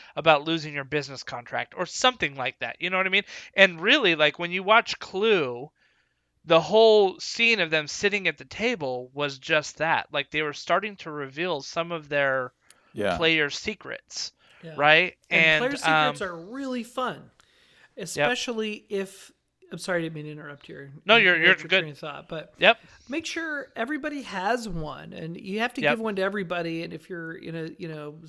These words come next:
Speaker 3: playing with six players and you can't come up with that sixth secret, it can be difficult. But I usually wanna give it out at, before the session starts. I don't like passing notes during the session.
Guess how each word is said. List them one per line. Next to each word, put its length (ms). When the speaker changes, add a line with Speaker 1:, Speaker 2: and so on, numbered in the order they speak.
Speaker 3:
playing 240
with 120
six 220
players 500
and 80
you 80
can't 320
come 140
up 160
with 140
that 180
sixth 260
secret, 380
it 160
can 220
be 80
difficult. 560
But 200
I 80
usually 680
wanna 380
give 200
it 140
out 180
at, 260
before 380
the 100
session 440
starts. 520
I 120
don't 320
like 240
passing 400
notes 240
during 260
the 60
session. 560